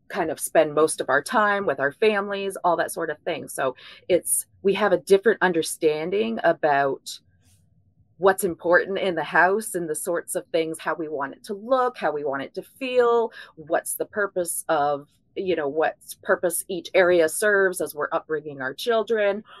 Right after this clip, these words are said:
or just enjoying life, whatever that may be. But I think as, you know, for me being a mom, but then also as a homeowner and it being my,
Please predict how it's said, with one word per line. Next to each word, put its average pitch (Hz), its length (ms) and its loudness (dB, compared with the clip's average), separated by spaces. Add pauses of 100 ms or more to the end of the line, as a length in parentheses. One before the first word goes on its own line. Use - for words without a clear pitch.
(140)
or 156 300 2
just 156 260 0
enjoying 151 460 -2
life, 196 420 2
whatever 175 380 0
that 160 180 -2
may 151 240 -12
be. 196 320 -10 (320)
But 165 400 4
I 180 140 2
think 196 480 -4
as, 143 720 2
you 185 140 -4
know, 139 420 -6 (100)
for - 320 -2
me 202 300 0
being 170 240 -2
a 113 40 -6
mom, 147 520 0 (220)
but 190 100 2
then 175 260 6
also 196 360 4
as 147 100 0
a 147 80 -4
homeowner 156 760 -4
and 170 140 -4
it - 160 -4
being 151 320 -6
my, 135 480 -2